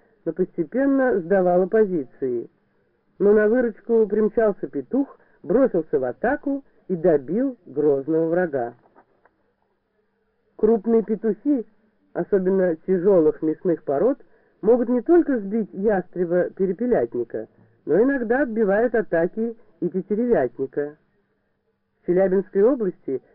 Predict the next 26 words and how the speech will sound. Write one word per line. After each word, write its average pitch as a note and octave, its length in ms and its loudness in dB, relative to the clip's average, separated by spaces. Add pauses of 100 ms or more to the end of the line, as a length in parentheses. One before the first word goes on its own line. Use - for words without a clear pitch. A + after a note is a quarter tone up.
(140)
петух - 340 0
вступил B3 420 -4
в G#3+ 80 -8
бой A3 240 2
с - 100 -20
коршуном, F3+ 640 -2 (300)
схватившим G3 640 -2
цыплёнка, D3 640 -4 (480)
и F#3+ 80 -2
уже G#3 260 2
через A3 220 0
несколько F#3+ 640 0
минут F3+ 400 2 (260)
изрядно G#3 640 -2
общипанный D#3+ 720 -4
хищник C#4+ 480 -2 (260)
покинул F#3+ 540 -2
поле D3 320 0
боя. C3+ 480 -2 (640)
А D3 100 -6
победитель A3 720 0
важно D#3 480 -2
подошёл C#3+ 420 -2
к - 120 -14
цыплятам B3+ 640 -4 (280)
и E3+ 80 -8